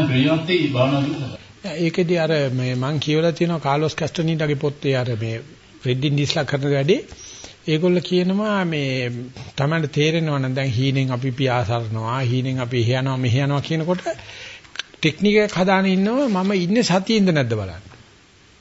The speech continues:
Speaker 2: ඒක බොහොම කල්ලාතෝ පුරුදු කරන්න කියනවා. සතියෙන් ඒකට ආවොත් ඒත් එක්ක මාරිය මේ, මේ මොනවද මේ, මේ ඒ ලකුණු තියෙනවා නම් අපිට එහෙට මේ යන්න පුළුවන් ගතිය.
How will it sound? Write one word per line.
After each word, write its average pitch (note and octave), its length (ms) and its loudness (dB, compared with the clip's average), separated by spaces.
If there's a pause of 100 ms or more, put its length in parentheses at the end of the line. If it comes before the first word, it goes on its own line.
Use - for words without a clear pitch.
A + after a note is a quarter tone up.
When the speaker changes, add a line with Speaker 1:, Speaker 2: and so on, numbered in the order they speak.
(680)
Speaker 2:
ඒක D#3 200 0
බොහොම D3 300 2
කල්ලාතෝ F#3 380 2
පුරුදු F#3 240 2
කරන්න B2 220 0
කියනවා. A2+ 220 -4
සතියෙන් G#3+ 440 -4
ඒකට F#3+ 300 -2
ආවොත් F#3 440 -2 (520)
ඒත් F3+ 260 4
එක්ක G#3 180 0
මාරිය E3+ 420 0
මේ, A#2+ 260 0
මේ A#2 200 -4
මොනවද C3+ 380 0
මේ, A2+ 360 -4 (600)
මේ B2+ 260 -12 (1160)
ඒ D3+ 140 -2
ලකුණු D#3 360 2
තියෙනවා F#3+ 360 4
නම් C3 120 2
අපිට B2 220 0
එහෙට B2 200 2
මේ B2+ 140 0
යන්න B2 220 0
පුළුවන් G3 320 0
ගතිය. A3 240 -4